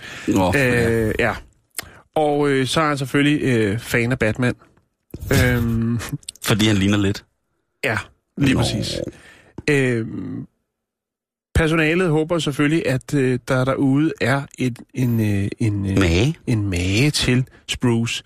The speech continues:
Speaker 1: Ja.
Speaker 2: Øh, og det er jo sådan så, at, øh, oftest med pingviner, øh, man kan ikke sige præcis, at de er monogame, så vidt jeg kan se, men, men de, hvis de finder en, en partner, så er det, øh, oftest for livet. Der kan
Speaker 1: Mhm.
Speaker 2: jo godt ske, øh, ske ting,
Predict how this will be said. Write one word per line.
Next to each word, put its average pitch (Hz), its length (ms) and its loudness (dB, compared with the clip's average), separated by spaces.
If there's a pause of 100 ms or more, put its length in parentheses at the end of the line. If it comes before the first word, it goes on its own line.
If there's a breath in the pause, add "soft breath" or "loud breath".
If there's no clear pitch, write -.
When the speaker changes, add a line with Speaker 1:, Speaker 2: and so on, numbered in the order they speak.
(160 loud breath)
Speaker 1:
Ja. 80 160 0 (140)
Speaker 2:
Øh, - 160 0
og - 140 -2
det 135 120 2
er 127 60 0
jo 175 120 2
sådan 143 280 -2
så, 147 300 0
at, 110 180 0 (180)
øh, 98 400 -2 (920)
oftest - 520 -2
med 139 140 2
pingviner, 123 520 2 (100)
øh, 107 360 0
man 120 140 0
kan 147 120 0
ikke 147 120 -2
sige 160 280 0 (200)
præcis, 143 380 2
at 139 80 -2
de 151 40 0
er 135 40 0
monogame, 120 500 0
så 131 100 -2
vidt 120 180 2
jeg 131 80 2
kan 143 100 0
se, - 260 0
men, 127 260 2
men 127 300 0
de, 151 60 -2
hvis 139 180 2
de 143 80 0
finder 165 320 0
en, 123 240 2
en 123 160 2
partner, 131 400 0
så 147 140 -2
er 131 160 2
det, 147 320 -4
øh, - 240 -2
oftest 185 460 0
for 160 120 0
livet. 113 360 2
Der 135 80 2
kan - 180 0
Speaker 1:
Mhm. 101 80 2
Speaker 2:
jo 98 60 2
godt 98 120 0
ske, - 280 -4
øh, 117 280 0 (200)
ske - 380 0 (280)
ting, 123 240 0